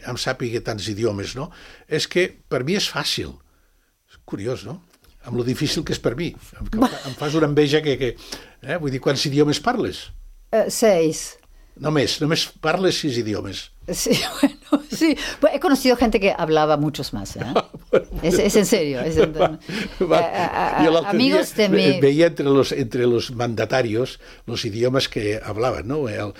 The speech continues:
Speaker 1: por ejemplo, el Papa también parla cinc o sis, no? Lo curiós, el Trump només parla inglès, eh?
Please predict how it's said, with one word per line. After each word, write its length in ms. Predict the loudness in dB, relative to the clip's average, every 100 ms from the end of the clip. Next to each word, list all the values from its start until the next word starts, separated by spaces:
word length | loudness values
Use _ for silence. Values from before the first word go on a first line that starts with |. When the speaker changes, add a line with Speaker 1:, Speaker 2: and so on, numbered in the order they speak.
| -20 -12
Speaker 1:
por 120 | -8
ejemplo, 300 | -6 -4 -4
el 80 | -2
Papa 300 | -2 -2 -2
también 280 | -4 -4 -6
parla 260 | -6 -4 -4
cinc 260 | -4 -6
o 40 | -6
sis, 320 | -6 -6 -6
no? 160 | -10 -12 -18 -14
Lo 140 | -8
curiós, 260 | -4 -2 0
el 120 | -2
Trump 220 | -2 -2 -2
només 240 | -4 -6
parla 300 | -6 -8 -8
inglès, 380 | -8 -12 -14 -16 _
eh? 160 | -12